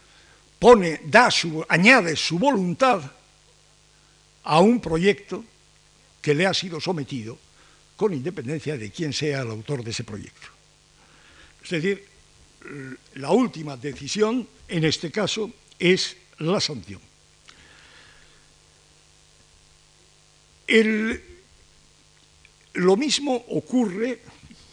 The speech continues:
con el, los otros, en los otros, eh, casos. Es decir, en el caso, las órdenes últimas, superiores, las órdenes, eh, proceden de el, del soberano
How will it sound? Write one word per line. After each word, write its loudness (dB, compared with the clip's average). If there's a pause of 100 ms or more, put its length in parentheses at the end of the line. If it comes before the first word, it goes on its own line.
(160)
con 4 (460)
el, -4 (180)
los -4 (120)
otros, -2
en -4
los -4
otros, -8 (120)
eh, -10
casos. -8 (640)
Es -12
decir, -12 (160)
en -16
el -18
caso, -6 (380)
las -4
órdenes 0 (440)
últimas, -2
superiores, 0
las -8
órdenes, -4 (500)
eh, 2
proceden 0 (800)
de 4
el, -2
del -6
soberano 2